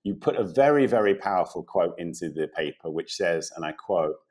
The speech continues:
"The knowledge and implementation of climate change adaptation strategies and mitigation measures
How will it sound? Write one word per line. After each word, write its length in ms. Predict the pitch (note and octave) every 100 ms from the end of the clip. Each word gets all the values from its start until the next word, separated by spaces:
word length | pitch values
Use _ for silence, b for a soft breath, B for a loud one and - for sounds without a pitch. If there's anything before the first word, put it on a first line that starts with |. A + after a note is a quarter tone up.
| _ _ _ _
"The 80 | G2+
knowledge 440 | G#2 A#2+ D3 D3
and 120 | A#2 A#2+
implementation 960 | A#2+ A2+ G#2+ G#2 G2+ G2+ F#2+ - F2+
of 100 | D2+
climate 440 | - G2+ G#2 G2+ G2+
change 400 | - F2+ E2+ - E2+
adaptation 840 | - G#2+ - - G#2 F2+ - D#2+
strategies 720 | - - G#2+ - F2+ D#2+ D#2 -
and 180 | D#2 E2+
mitigation 720 | G#2 G#2 F#2+ F#2+ F#2 - E2
measures 460 | D#2+ D2+ D#2+ D#2